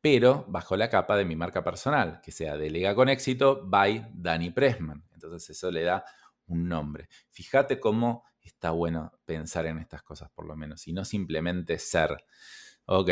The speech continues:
yo hago un poco de todo y un poco de todo, no. O yo soy especialista y no pienso nada más, no. Está bueno pensarlo, está bueno pensar los pros y contras y cuál es tu esencia y qué es lo que querés ser. Entonces está bueno que finalmente seas muy consciente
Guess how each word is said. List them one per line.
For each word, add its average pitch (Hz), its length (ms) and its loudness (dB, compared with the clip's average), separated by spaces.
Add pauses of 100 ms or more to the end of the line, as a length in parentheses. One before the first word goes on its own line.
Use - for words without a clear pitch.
(140)
yo 120 200 6
hago 101 140 8
un 92 100 0
poco 92 160 4
de 85 80 2
todo 107 100 4
y 101 60 8
un 87 100 4
poco 87 160 2
de 87 60 0
todo, 113 300 8
no. 87 420 0 (200)
O 80 120 -4
yo 110 160 -4
soy 113 200 -2
especialista 104 540 -4
y 98 40 2
no 90 140 -4
pienso 95 260 -4
nada 87 180 0
más, 90 240 -4
no. 87 320 -4 (100)
Está - 140 -16
bueno 98 320 -2
pensarlo, 80 560 0
está - 160 -10
bueno 92 180 -2
pensar 85 280 -4
los 82 160 -8
pros 101 240 -4
y 95 80 -10
contras 113 560 -2 (300)
y 98 140 -16
cuál 107 300 4
es - 260 -2 (280)
tu 95 120 -2
esencia 82 760 -4 (220)
y - 120 -20
qué - 100 -4
es 87 80 -2
lo 95 100 0
que 80 140 -4
querés 85 220 -2
ser. - 400 -2 (500)
Entonces 135 220 0
está 127 120 2
bueno 143 320 4
que 110 380 2
finalmente 143 460 -2
seas 117 260 -2
muy 131 160 -2
consciente 139 920 -2